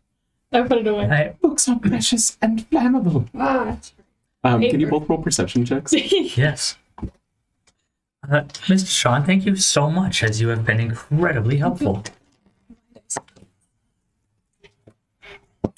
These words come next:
Speaker 2: Very into this conversation.
Speaker 1: Nineteen.
Speaker 2: Uh, thirteen.
Speaker 3: Okay, uh, Basil, you see it. You do not, as you're involved in the conversation itself.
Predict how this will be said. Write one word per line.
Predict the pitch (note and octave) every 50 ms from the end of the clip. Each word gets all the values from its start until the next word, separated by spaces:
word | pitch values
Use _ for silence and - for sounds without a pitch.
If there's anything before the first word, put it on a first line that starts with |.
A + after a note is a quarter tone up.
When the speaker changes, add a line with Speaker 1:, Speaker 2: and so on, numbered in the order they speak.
| _ _ _
Speaker 2:
Very | D#3 D#3+ D#3+ D#3 D3
into | C#3+ B2+
this | A#2 A2 -
conversation. | - - A2+ A2 A2 A2 - G#2+ G#2 G#2+ - - B2 A#2 - - _ _ _ _ _
Speaker 1:
Nineteen. | - B3 D4+ F4+ E4 - E4+ D#4+ C#4+ B3 G#3+ G3 - - G#2+ - - - - _ _ _ -
Speaker 2:
Uh, | C3+ B2+ B2+ B2 B2 A#2+
thirteen. | B2 - D3+ C3+ - - A2 G#2 G2+ G#2 G#2+ A2 G#2 - _ _ _ _ _ _ _ _ -
Speaker 3:
Okay, | B2 G#2+ D#3+ D3+ B2+ G#2 -
uh, | - A2+ A2+ A2 G#2+ F#2 - - _ _ _ _
Basil, | C#3 - D#3 D#3+ C3+ B2
you | A#2+ C3 D3+
see | D#3 - B2+ A2
it. | G#2 G2 - -
You | A#2 A#2+
do | A#2+ B2
not, | A2+ A2 G#2 G2+
as | G2+ G2 F2+
you're | G2 F#2+ F#2+
involved | F#2+ F2+ F#2+ G2+ A2+ G#2+ F#2+ F#2 F#2
in | F#2
the | F2+ F2
conversation | F2+ E2+ E2 F2 E2+ F#2 E2+ - - -
itself. | - - G#2+ F#2 - -